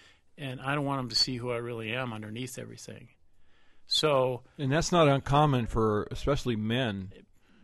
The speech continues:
Speaker 2: Uh, I read a study that, um, that I don't know what percentage, large percentage of men sit at their desks and say, "If they ever discover how bad I am at my job,
Speaker 1: <laughs> Yeah.
Speaker 2: I'm in trouble." You know, I mean, everybody's got that.
Speaker 1: Yep.
Speaker 2: Right?
Speaker 1: Right.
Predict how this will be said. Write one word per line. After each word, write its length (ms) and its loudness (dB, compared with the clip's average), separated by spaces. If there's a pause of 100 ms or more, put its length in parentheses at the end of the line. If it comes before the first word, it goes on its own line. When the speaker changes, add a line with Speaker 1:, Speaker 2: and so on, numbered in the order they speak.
(160)
Speaker 2:
Uh, 200 -2
I 80 0
read 200 4
a 40 0
study 500 2
that, 280 0 (240)
um, 460 -6 (320)
that 120 -6
I 120 -6
don't 260 -6
know 120 -4
what 160 0
percentage, 400 0
large 300 4
percentage 400 0
of 80 -4
men 200 -2
sit 180 -2
at 80 -2
their 100 0
desks 420 -2
and 100 -10
say, 460 -6
"If 180 -12
they 200 -2
ever 140 -2
discover 480 -4
how 80 -2
bad 280 -2
I 100 -2
am 120 -6
at 100 -8
my 160 -10
job, 540 -6
Speaker 1:
<laughs> 60 -20
Yeah. 100 -8 (640)
Speaker 2:
I'm 120 -2
in 100 0
trouble." 460 2
You 100 -4
know, 80 2
I 40 2
mean, 180 0
everybody's 500 4
got 320 0
that. 240 -8 (320)
Speaker 1:
Yep. 140 -6 (200)
Speaker 2:
Right? 280 -4 (120)
Speaker 1:
Right. 260 -2